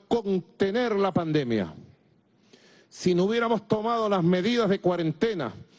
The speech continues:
y las medidas de protección hace dos semanas, la curva hoy estaría en más de diez mil casos y en más de trescientos muertos.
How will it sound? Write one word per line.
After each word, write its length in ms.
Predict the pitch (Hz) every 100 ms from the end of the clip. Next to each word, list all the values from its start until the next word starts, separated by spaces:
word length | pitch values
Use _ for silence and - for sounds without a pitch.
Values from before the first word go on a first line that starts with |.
| - - -
y 100 | 165
las 140 | 165
medidas 480 | 156 151 202 233 196
de 100 | 185
protección 680 | - - 143 - 196 151 - - - _
hace 300 | 180 202 -
dos 140 | 226 208
semanas, 480 | 220 233 247 190 - - _ _ _ _ _ _ _
la 240 | 139 170 -
curva 400 | 190 220 220 214
hoy 220 | 240 240
estaría 500 | - 220 220 247 233
en 80 | 202
más 200 | 214 208
de 140 | 226
diez 200 | 202 202
mil 340 | 185 220 220
casos 420 | - 202 165 147 135 - -
y 100 | 175
en 120 | 190
más 160 | 214
de 80 | 214
trescientos 520 | - 190 - 208 196
muertos. 400 | 180 185 156 120